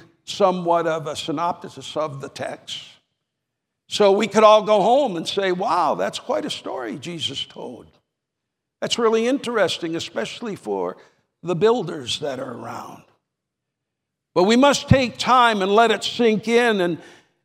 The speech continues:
and apply this parable. In this parable, Jesus describes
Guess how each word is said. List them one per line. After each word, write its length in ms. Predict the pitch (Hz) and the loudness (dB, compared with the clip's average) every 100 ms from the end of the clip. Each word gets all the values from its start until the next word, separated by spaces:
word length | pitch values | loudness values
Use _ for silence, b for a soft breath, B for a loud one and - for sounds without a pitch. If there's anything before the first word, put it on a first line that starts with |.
| - | -2
and 100 | 190 | -2
apply 500 | - 254 311 311 220 | 0 0 4 4 2
this 220 | 185 - | -2 -6
parable. 540 | - 214 190 175 175 | -6 -2 0 0 0
In 140 | 240 330 | 2 2
this 160 | 294 | 0
parable, 560 | - 240 339 294 190 165 | -2 -6 -4 -4 -4 -6
Jesus 520 | 151 220 262 214 185 | -4 -4 -2 -4 -6
describes 1080 | - 147 - - - 175 113 151 160 - | -8 -8 -8 -4 0 0 -2 -8 -10 -12